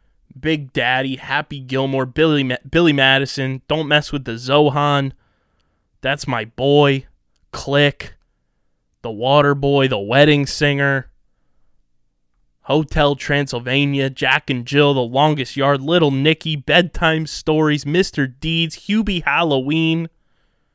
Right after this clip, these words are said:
I Now Pronounce You Chuck and Larry, Anger Management, The Do-Over, Paul Blart Mall Cop, The Week Of, Coneheads,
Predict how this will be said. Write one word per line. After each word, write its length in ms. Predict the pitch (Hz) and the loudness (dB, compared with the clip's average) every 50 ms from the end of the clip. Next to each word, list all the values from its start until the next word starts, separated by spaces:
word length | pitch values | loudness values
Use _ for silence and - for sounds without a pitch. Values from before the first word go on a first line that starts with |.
| _ _ _ _ _ _ _ _ _ _ _ _ _ _ _ _ | _ _ _ _ _ _ _ _ _ _ _ _ _ _ _ _
I 100 | - 127 | -8 -6
Now 220 | 143 165 165 165 | -4 -2 -2 -2
Pronounce 480 | 156 - 160 151 156 160 160 - - - | 0 2 2 2 2 2 0 -2 -6 -14
You 60 | 131 | -12
Chuck 320 | - - - 156 - - | -10 -6 -6 -6 -4 -4
and 160 | 135 127 123 123 | -6 -6 -4 -2
Larry, 420 | 147 156 165 170 160 151 156 - - | 2 2 4 4 4 2 0 -2 -2
Anger 340 | 139 143 156 156 147 120 110 | -2 0 0 0 -2 -4 -6
Management, 760 | - 131 156 175 175 170 165 156 - 143 151 160 160 160 - _ _ _ _ _ _ _ _ _ _ _ _ _ _ _ _ _ _ _ - | -2 0 2 2 4 2 2 0 -2 -4 -4 -4 -4 -4 -8 _ _ _ _ _ _ _ _ _ _ _ _ _ _ _ _ _ _ _ -12
The 100 | 113 117 | -10 -10
Do-Over, 920 | 117 - 143 147 165 170 175 170 165 170 170 165 156 165 165 165 160 - _ _ _ _ _ _ _ _ _ _ _ _ _ _ _ _ _ _ _ - | -8 0 6 6 8 8 8 8 6 6 4 4 2 2 0 0 0 -6 _ _ _ _ _ _ _ _ _ _ _ _ _ _ _ _ _ _ _ -6
Paul 320 | - - 160 160 156 147 139 | -2 2 2 2 2 2 0
Blart 320 | 139 143 139 135 - - | 0 2 2 2 2 0
Mall 300 | 131 147 156 160 165 160 | 2 4 6 6 6 4
Cop, 480 | - - - 160 156 160 156 - _ _ - - _ _ _ _ _ _ _ _ _ _ _ _ _ _ _ _ _ _ _ _ _ _ _ _ _ _ _ _ _ _ _ _ _ _ _ - | 2 -2 0 0 2 2 0 -2 _ _ -20 -20 _ _ _ _ _ _ _ _ _ _ _ _ _ _ _ _ _ _ _ _ _ _ _ _ _ _ _ _ _ _ _ _ _ _ _ -12
The 100 | 131 113 | -12 -10
Week 360 | 113 131 160 165 160 - - | -8 -6 -6 -6 -6 -4 0
Of, 420 | 139 151 156 156 151 156 151 - - _ _ _ | 2 4 4 4 4 2 0 -4 -14 _ _ _
Coneheads, 960 | - - 143 156 165 165 156 151 151 156 165 160 151 151 147 151 147 - | -6 -2 0 0 2 0 0 0 0 2 2 2 0 0 -4 -14 -16 -18